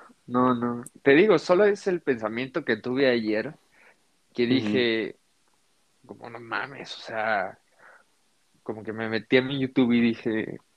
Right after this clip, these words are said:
Speaker 1: "Güey, o sea, ¿qué, o sea, qué pasó?", ¿sabes? O sea, antes
Speaker 2: Sí.
Speaker 1: había como muchi-, o sea, yo me acuerdo de, de cada semana había como un drama nuevo en YouTube y había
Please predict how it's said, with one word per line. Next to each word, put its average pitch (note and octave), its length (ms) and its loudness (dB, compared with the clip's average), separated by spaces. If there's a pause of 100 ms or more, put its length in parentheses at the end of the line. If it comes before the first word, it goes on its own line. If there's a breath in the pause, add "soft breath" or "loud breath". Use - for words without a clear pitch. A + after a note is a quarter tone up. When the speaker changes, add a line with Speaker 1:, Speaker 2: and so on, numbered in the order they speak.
(160)
Speaker 1:
"Güey, A2+ 380 2
o - 440 -20
sea, G2+ 180 -6 (1000)
¿qué, B2 300 0
o - 40 -20
sea, - 280 -10
qué C3 120 2
pasó?", C3+ 500 2
¿sabes? A2+ 520 -6 (480 soft breath)
O - 40 -20
sea, A#2 100 -4
antes B2 320 2
Speaker 2:
Sí. - 20 2
Speaker 1:
había C3 540 0
como A#2 220 -6
muchi-, A#2 500 -12
o - 40 -20
sea, C#3+ 120 -6
yo D#3+ 100 -4
me G3 100 0
acuerdo E3+ 400 2
de, A2+ 300 -2 (720)
de G#2+ 580 -4
cada D3 280 6
semana B2+ 380 -6
había C3+ 220 -2
como A#2 260 -6
un B2+ 200 -10
drama A#2+ 400 2
nuevo A2 480 -2
en D#2+ 140 -12
YouTube G2+ 540 -8 (120)
y G2 100 -12
había B2+ 240 -4